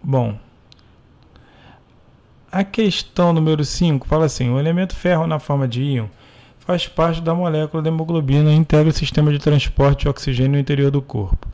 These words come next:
Possui para o seu penúltimo elétron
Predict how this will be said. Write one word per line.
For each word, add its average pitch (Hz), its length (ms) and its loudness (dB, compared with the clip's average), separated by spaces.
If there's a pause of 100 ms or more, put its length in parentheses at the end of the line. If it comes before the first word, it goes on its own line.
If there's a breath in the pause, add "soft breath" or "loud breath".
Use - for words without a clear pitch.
(680 loud breath)
Possui 156 260 2
para 165 140 2
o 143 40 -4
seu 165 140 -2
penúltimo 160 420 -2
elétron 143 540 0